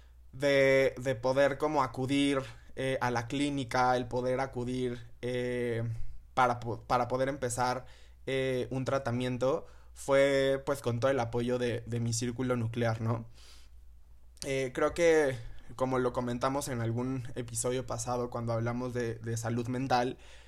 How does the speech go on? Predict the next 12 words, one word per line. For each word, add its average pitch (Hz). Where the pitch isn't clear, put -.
nuestra 135
red 143
de 151
apoyo 135
es 127
bastante 127
importante, 117
creo 117
que 123
durante 113
el 104
proceso, 110